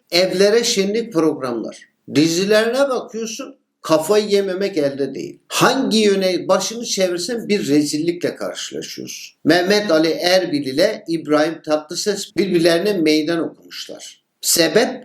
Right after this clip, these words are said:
"Benden önce evlenirsen ayaklarını kırarım senin." "Hayır, ben önce evleneceğim." Ya hocam,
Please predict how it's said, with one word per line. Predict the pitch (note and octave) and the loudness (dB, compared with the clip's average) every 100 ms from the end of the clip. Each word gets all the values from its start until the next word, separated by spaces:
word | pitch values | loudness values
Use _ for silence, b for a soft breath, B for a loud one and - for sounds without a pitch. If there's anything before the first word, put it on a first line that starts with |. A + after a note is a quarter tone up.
| - | -16
"Benden | G#2 G#2 C#3+ D3+ E3+ E3+ | -6 0 2 2 0 0
önce | C3+ B2+ B2 | -2 -4 -4
evlenirsen | A#2+ C3 C3 C3 C#3+ A3 - G#3+ A3 - _ - | 0 0 0 0 2 2 0 -4 -4 -10 _ 0
ayaklarını | B2+ C#3 C3+ C#3+ C3 C3 C#3 | 2 2 0 2 2 2 -2
kırarım | - A#2 A2+ F#2+ - | -2 0 0 -2 -6
senin." | - - - _ - | -8 -10 -16 _ -2
"Hayır, | D#3 E3+ D#3 D3 | 2 2 2 4
ben | D#3+ D3 | 4 4
önce | A#2+ G#2 G#2 | 2 -2 -2
evleneceğim." | F2+ E2 E2 D2 - - _ - | -2 -6 -10 -10 -12 -14 _ 0
Ya | B2 C3+ | 4 4
hocam, | C3 D3+ F3 D3 - | 4 4 2 0 -8